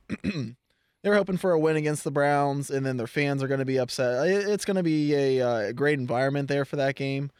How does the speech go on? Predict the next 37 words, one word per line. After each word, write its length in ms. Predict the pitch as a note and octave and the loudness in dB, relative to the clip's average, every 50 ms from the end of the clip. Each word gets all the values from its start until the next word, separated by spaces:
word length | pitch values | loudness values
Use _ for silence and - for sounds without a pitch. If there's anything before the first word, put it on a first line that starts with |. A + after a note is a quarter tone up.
| _ _ _ _ _ _ _ _ _ - | _ _ _ _ _ _ _ _ _ -4
Um, 340 | B2+ C3 C3 B2+ B2 B2 | -2 0 0 0 0 0
so 160 | B2 - D3+ D3+ | 0 0 0 2
I, 300 | D#3 D#3 - - D#3+ F3+ | 2 2 2 2 4 4
I 40 | |
have 220 | F#3 F#3 - E3+ D#3+ | 4 4 2 2 2
that 320 | D#3 D3 D3+ D3+ D#3 D3+ | 2 4 4 4 4 4
as 400 | C#3+ C#3+ D3 D3 C#3+ C#3 C3+ C3 | 4 2 4 2 2 0 -2 -4
the, 360 | C3+ C3 C3 C3 B2+ B2+ B2 | -4 -4 -4 -4 -2 -2 0
uh, 40 | A#2+ | 0
as 440 | A#2 A#2 A#2+ A#2+ A#2 F#2 G2+ C3 B2+ | 0 0 0 0 0 0 0 -2 -2
a 60 | B2+ | -2
loss. 600 | B2+ C3 B2+ C3 C3+ C3+ C3 C3 - - - - - | 0 0 2 2 2 2 2 0 -2 -4 -6 -6 -4
Um, 560 | - A#2+ B2 A#2+ A#2 A2+ A2 G#2+ G#2+ - C3 - _ _ _ _ _ _ | -4 -2 -2 -2 -4 -4 -6 -8 -10 -14 -16 -20 _ _ _ _ _ _
it's 220 | - G3 G3 - - | -2 -2 0 0 2
just, 280 | - G#3 F#3 - - - | 2 2 2 0 -2 -2
it's 200 | - G3+ F#3+ - | -4 -4 -4 -2
hard 260 | - D#3+ D3+ D3 C3+ | 0 0 2 2 2
to 40 | C3 | 0
go 160 | B2+ B2+ B2 | 0 0 0
into 120 | B2+ B2 | 0 -2
Mile 260 | A#2+ A#2+ A#2+ A#2+ A#2 A#2 | -2 -2 -2 -2 -4 -4
High 260 | - B2 A#2+ A#2+ A#2+ | -4 -4 -2 -2 -2
and, 260 | A#2 A#2 A#2 A#2 A#2 | -4 -4 -6 -6 -6
uh, 160 | A2+ A2+ A2+ A2 | -6 -6 -6 -6
and 200 | G2+ A#2 C3 C3 | -6 -6 -4 -4
get 120 | C3 B2+ | -2 -2
a 40 | B2 | -2
win, 200 | A#2+ B2 B2 B2+ | -2 -2 -4 -4
especially, 680 | B2+ - - G3+ F#3 - - F#3 F3 E3+ D#3+ D3+ D#3+ | -6 -4 -4 -4 -2 -2 0 0 0 -2 -2 -2 -2
we 140 | F3 F3+ F#3 | 0 0 2
were 100 | F#3 F3+ | 2 2
lucky 260 | F3+ G3+ G#3+ G#3 G#3 | 2 0 0 -2 -4
to 80 | F3+ E3+ | -2 0
do 140 | E3+ E3+ | 0 0
it 60 | E3 C#3 | 2 2
last 400 | C3+ C3+ C#3 C#3 C#3 - - D3+ | 2 2 2 2 0 -2 -4 -4
year. 280 | C#3+ C3+ C3+ C3+ C3 | -4 -4 -4 -4 -6